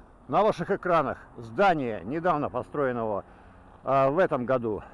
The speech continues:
летом, а, суда, нового суда Эстонской Республики, а именно нашего Таллинского и Харьковского района,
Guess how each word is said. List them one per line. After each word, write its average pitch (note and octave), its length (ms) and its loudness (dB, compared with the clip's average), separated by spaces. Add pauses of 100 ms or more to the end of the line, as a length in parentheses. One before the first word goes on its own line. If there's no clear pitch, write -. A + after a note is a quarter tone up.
летом, C3 480 -2 (1300)
а, G#2+ 240 -4 (140)
суда, F3 400 2 (1500)
нового D3 600 0
суда D3 400 0 (420)
Эстонской C#3+ 540 -8
Республики, D#3 760 -4 (440)
а C#3 140 6
именно F3+ 720 4
нашего E3 640 2 (680)
Таллинского D3+ 760 4 (320)
и F3 100 0
Харьковского D3+ 960 2
района, E3+ 480 2